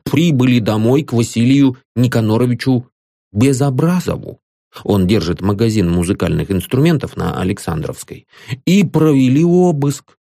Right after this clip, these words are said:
Они нашли какие-то бумаги и сразу его арестовали. По их словам, он подозревается в убийстве купца Саркисова. Всё это происходило на моих глазах. Я как раз осматривал его супружницу, Татьяну Павловну.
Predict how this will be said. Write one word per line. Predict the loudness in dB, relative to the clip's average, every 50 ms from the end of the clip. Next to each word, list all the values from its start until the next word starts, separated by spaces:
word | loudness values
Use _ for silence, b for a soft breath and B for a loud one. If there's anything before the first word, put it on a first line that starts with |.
| _ _ _
Они | _ 0 2 2 4
нашли | 4 2 2 0 0 0 0 0
какие-то | -2 -4 -4 -4 -2 -2 -2
бумаги | 0 2 2 2 2 2 2 2 0 0 -2 -2
и | -2 -2
сразу | -2 -2 -2 -2 0 -2
его | -4 -2 0 0 0 0 0 -4 _ _ _ _
арестовали. | -4 -4 -4 -6 -6 -8 -6 -4 -4 -4 -4 -4 -6 b b b b b
По | -4 0 0
их | 0 0 -2
словам, | -2 -2 -2 0 0 0 0 -2 -4 -6 b b b _
он | -2 0 0 0 0
подозревается | -2 -2 0 0 0 0 0 0 2 2 2 0 0 -2 -4 -4 -2
в | -2
убийстве | -2 -2 0 0 0 0 -2 -2 -4 -4
купца | -4 -2 -6 -6 -6 -4 -4 -4 -4
Саркисова. | -2 -4 -6 -6 -6 -10 -14 -12 -10 -8 -6 -6 -8 -8 _ _ _ _ _ _ _ _ _ _ _
Всё | -2 0 0
это | 0 0 -2 -4
происходило | -2 -2 -2 -2 -2 -2 -4 -4 -2 0 0 0 2
на | 0 0
моих | 0 0 0 0 0 -2 -2
глазах. | -2 -2 -2 0 0 -2 -4 -6 -8 -16 B B B
Я | -6 -4
как | -2 -2 -2 0
раз | -2 -2 -2
осматривал | -4 -6 -4 -4 -4 -4 -2 -2 -2 -2 0 0 0
его | 0 0 0 0 2 2 0 0 -2
супружницу, | -4 -8 -14 -8 -2 0 2 2 2 0 -4 -6 -8 -6 -6 -6 -6 -6
Татьяну | -6 -8 -10 -6 -6 -6 -4 -4 -4 -4 -4 -6 -6
Павловну. | -6 _ -4 -4 -4 -4 -6 -8 -10 -10 -12 -14 -16 -16 -18